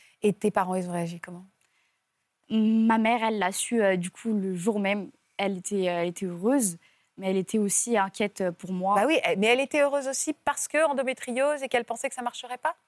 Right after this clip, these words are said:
Speaker 2: Oui, c'est vrai, elle y a pensé, mais, euh, pour elle, elle aurait préféré que ça se passe plus tard.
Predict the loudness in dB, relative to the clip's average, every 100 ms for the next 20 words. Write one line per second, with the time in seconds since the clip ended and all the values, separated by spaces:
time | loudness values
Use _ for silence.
0 | _ 0 4 4 2 -4 -4 0 2 2
1 | 2 0 0 -2 -2 2 2 2 2 2
2 | 2 0 -6 -6 0 0 0 0 0 -2
3 | -6 -6 -6 -6 -8 -10 -10 -12 -14 _
4 | -4 -4 -6